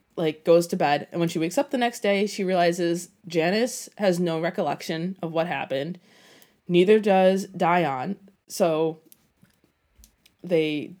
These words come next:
don't remember the day before. And they eventually meet up with Brian again. Brian got out of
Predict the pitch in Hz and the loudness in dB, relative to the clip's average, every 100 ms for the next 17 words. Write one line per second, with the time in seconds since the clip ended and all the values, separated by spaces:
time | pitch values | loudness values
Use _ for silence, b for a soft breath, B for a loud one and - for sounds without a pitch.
0 | - 151 170 180 180 170 160 170 175 151 | -4 -2 0 -2 -4 0 0 0 -4 -2
1 | 147 160 - _ _ _ _ _ _ _ | -2 -2 -8 _ _ _ _ _ _ _
2 | _ - _ 202 190 180 170 165 165 - | _ -20 _ 0 2 2 2 0 -4 -10
3 | _ _ - 185 175 170 165 156 - _ | _ _ -2 4 6 6 2 -2 -10 _
4 | _ _ - 190 247 - 208 190 202 196 | _ _ -2 2 2 0 0 2 2 0
5 | 165 165 151 160 165 160 156 151 151 156 | -6 -6 -2 -2 -2 -4 -4 -4 -4 -4
6 | 156 156 B B B B B - 165 165 | -4 -6 B B B B B -4 0 2
7 | 160 160 156 170 | 2 0 -2 -6